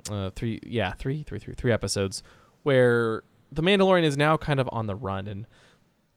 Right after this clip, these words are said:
I think this is cool because it gives us an opportunity to see different types of stories. Uh, Sanctuary, we find him, you know, trying to find Sanctuary, right? Uh, chapter four, um, while he's on the run.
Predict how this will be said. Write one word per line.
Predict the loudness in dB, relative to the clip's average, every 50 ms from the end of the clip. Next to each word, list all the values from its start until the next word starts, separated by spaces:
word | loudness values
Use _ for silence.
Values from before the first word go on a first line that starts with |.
| _ _
I | 2 2
think | 4 4 0 0 2
this | 4 4 4 4
is | 0 -2
cool | -2 -2 -2 0
because | 0 0 0 0 0 0
it | -2 2
gives | 4 4 4 4 0
us | -4 -4
an | -2 -4
opportunity | -4 -4 -4 -8 -8 -6 -6 -4 -4 -6
to | -6 -8 -10 -8 -6 -6 -6 -6
see | -6 -6 -6 -4 -2 -2 -2 -2 -2 -4 -6 -10 _ _ _ _ _ _ -4
different | -2 -2 -2 -4
types | -4 -4 -4 -4 -4
of | -4 -4
stories. | -2 0 0 0 0 -2 -6 -8 -10 -12 -14 -14 -14 -18 -20 -20 _ _
Uh, | -6 -4 -4 -2 -2 -2 -2 -4 -2
Sanctuary, | 0 2 2 2 2 2 2 4 4 4
we | 4 2 0
find | 0 -2 -2 -2 -2 -4 -6 -10 -14 _ _ _ _
him, | -4 -2 -2 0 0
you | -2 -2
know, | -2 -2 -4 -6 -6 -10 -12 -12 -10
trying | -8 -6 -6 -4 -4
to | -4 -4 -4 -6
find | -6 -6 -8 -8 -8 -6 -4
Sanctuary, | -2 -2 -2 -2 -4 -6 -8 -8 -10 -10
right? | -8 -6 -6 -6 -6
Uh, | -4 -4 -4 -4 -4
chapter | -6 -6 -8 -8 -10
four, | -6 -4 -2 -2 0 -2 -4 -4
um, | -4 -4 -4 -4 -4 -4 -2 0
while | 2 2 2
he's | 2 0 -2
on | -4 -4 -4 -6
the | -6 -6
run. | -8 -8 -8 -8 -10 -12